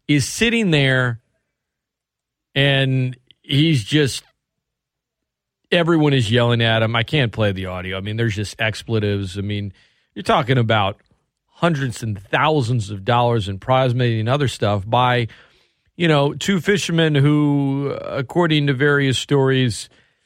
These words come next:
there had been whispers in the sport for a while that they were, they were somehow cheating.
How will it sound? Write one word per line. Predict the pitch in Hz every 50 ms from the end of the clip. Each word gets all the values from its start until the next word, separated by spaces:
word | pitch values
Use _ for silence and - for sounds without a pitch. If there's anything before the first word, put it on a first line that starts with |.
| _ _ _ _ _ _ _ _
there | - 165 151 156
had | 156 143
been | 143 151 143 127
whispers | 139 147 139 - - - 143 139 135 127 113 -
in | - 135 131
the | 127 120
sport | - - - - 139 131 120 104
for | - - 127
a | 117
while | 110 113 117 117 113 113 110 110
that | 110 110 101 -
they | 117 113 110
were, | 107 104 107
they | 110 117 117
were | 110 110 101
somehow | - - 110 95 98 101 90
cheating. | 87 - - - 95 82 80 80 -